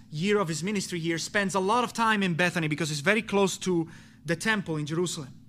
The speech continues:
And Mary is the one, verse two tells us, who anointed Jesus. We'll see that next chapter. However, the fact that it, this comment comes before the next chapter has made something that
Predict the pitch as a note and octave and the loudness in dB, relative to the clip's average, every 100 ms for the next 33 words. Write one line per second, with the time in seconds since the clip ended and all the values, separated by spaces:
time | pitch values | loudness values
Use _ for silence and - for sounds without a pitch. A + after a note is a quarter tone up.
0 | - - - - - - - - - E3 | -20 -20 -20 -20 -20 -20 -20 -20 -10 -4
1 | F#3 D4+ B3 G3+ - - - - - F#3 | 0 4 4 2 -4 -16 -20 -20 -4 -2
2 | D#3 F#3+ G#3+ G#3 G#3+ C4 - - - - | 2 4 8 8 6 2 -4 -20 -20 -10
3 | D3+ F#3+ - G3+ A3+ A#3+ F3+ F#3 G3+ G3 | -2 -2 0 2 6 6 6 2 4 4
4 | G3 C4 D4+ A3 D3 D3+ C#3 F3 G#3+ - | 4 2 2 -2 -2 -4 -4 -6 -6 -8
5 | - - - - F3+ - G#3+ G3 E3 F#3+ | -14 -20 -18 -8 -8 -4 -2 -2 0 -2
6 | - - E3+ D3 - F#3 B3+ - - - | -4 -2 -2 -4 0 0 0 -8 -20 -20
7 | - - B3 D4+ A#3+ F#3 F#3+ D4 - A3+ | -20 -6 0 4 6 6 4 4 6 4
8 | E3+ F#3 A#3+ - C#4 B3 - A#3 E3 F3+ | 4 2 2 4 4 4 4 2 2 -2
9 | D#3+ - D4+ F4 A#3 E3 - F3 D#3 - | -4 -2 2 2 2 -4 -4 -4 -4 -4
10 | E3+ G3 - - - - - F#3 F#3+ F#3+ | -6 -8 -18 -20 -20 -20 -16 -10 -4 -4
11 | - F#3+ E3+ F#3+ F3 E3 D#3 - | 0 0 0 0 2 0 0 -6